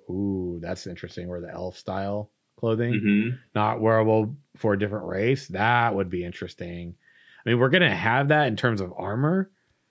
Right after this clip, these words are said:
Speaker 1: but yeah, we
Speaker 2: Mm-hmm.
Speaker 1: haven't really, I don't know, we haven't really talked about that in terms of, like, straight up cosmetics before.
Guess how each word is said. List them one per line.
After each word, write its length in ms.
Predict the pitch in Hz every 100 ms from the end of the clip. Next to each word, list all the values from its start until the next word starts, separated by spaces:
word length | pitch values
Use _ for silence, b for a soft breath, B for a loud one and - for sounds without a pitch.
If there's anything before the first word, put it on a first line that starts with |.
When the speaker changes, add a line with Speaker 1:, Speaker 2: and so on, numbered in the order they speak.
| _ _ _
Speaker 1:
but 80 | -
yeah, 120 | 104 151
we 100 | 123
Speaker 2:
Mm-hmm. 80 |
Speaker 1:
haven't 140 | 156 190
really, 320 | 131 110 104 -
I 100 | 98
don't 120 | 156
know, 140 | 196 135
we 80 | 110
haven't 160 | 185
really 120 | 107
talked 280 | 101 117 123
about 160 | 107 104
that 80 | 98
in 80 |
terms 240 | 90 101 98
of, 40 |
like, 200 | 92 87
straight 220 | - 107 101
up 80 |
cosmetics 540 | - 90 82 110 92 -
before. 460 | 92 87 87 95